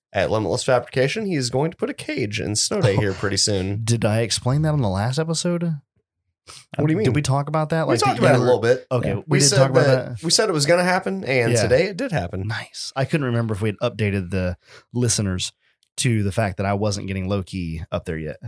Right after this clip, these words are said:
Speaker 3: Do you have a time frame on it yet?
Speaker 1: Not at
Speaker 3: Did it?
Speaker 1: all.
Speaker 3: Okay.
Speaker 1: He was, he was saying, like, "I could give you a time frame," and I was like, "Just don't." I was like, "I'm not in a hurry. We're friends. Just when it gets done, it gets done."
Speaker 3: Yeah.
Speaker 1: I know he wants it out of his way, so
Speaker 2: Did
Speaker 1: when
Speaker 2: he
Speaker 1: he wants to get it done, he will.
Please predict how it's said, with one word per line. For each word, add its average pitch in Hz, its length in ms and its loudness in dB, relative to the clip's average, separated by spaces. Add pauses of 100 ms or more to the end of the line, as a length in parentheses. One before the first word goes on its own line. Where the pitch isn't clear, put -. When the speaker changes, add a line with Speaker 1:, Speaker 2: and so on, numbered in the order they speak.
(160)
Speaker 3:
Do 123 80 0
you 127 220 4
have 120 180 2
a 101 120 0
time 123 340 0
frame 101 260 -2
on 101 140 -4
it - 80 -8
yet? - 160 -8 (480)
Speaker 1:
Not 175 240 2
at 127 60 2
Speaker 3:
Did 113 40 2
it? 107 40 2
Speaker 1:
all. 104 240 2
Speaker 3:
Okay. 151 160 4
Speaker 1:
He 147 40 4
was, - 460 0 (160)
he 226 100 -4
was 226 160 0
saying, 135 440 2
like, 123 280 -2 (560)
"I 190 80 0
could 113 220 -8
give 131 120 0
you 120 120 -2
a 98 40 -4
time 117 220 -2
frame," 113 200 -4
and 113 80 -2
I - 20 -2
was 113 100 -4
like, 131 140 -4
"Just - 180 -4
don't." 180 240 0 (240)
I 123 40 -6
was 120 100 -6
like, 110 100 -2
"I'm 135 180 -2
not 170 180 0
in 156 60 -2
a 156 40 0
hurry. 175 400 0 (220)
We're 143 140 0
friends. 170 600 2
Just 117 240 -4
when 95 100 -2
it 87 60 -4
gets 120 220 0
done, 139 220 0
it 131 40 -2
gets 143 220 0
done." 85 260 -4
Speaker 3:
Yeah. 104 140 -2 (160)
Speaker 1:
I 110 80 -2
know 131 160 4
he 143 60 2
wants 147 260 0
it 139 40 0
out 139 160 2
of 127 60 -2
his 117 160 -4
way, 151 400 0
so - 140 0
Speaker 2:
Did 135 80 6
Speaker 1:
when 110 80 4
Speaker 2:
he 143 80 2
Speaker 1:
he 147 80 4
wants 139 300 2
to 170 60 -4
get 160 140 2
it 147 80 -4
done, 160 160 2
he 190 120 0
will. 107 260 -8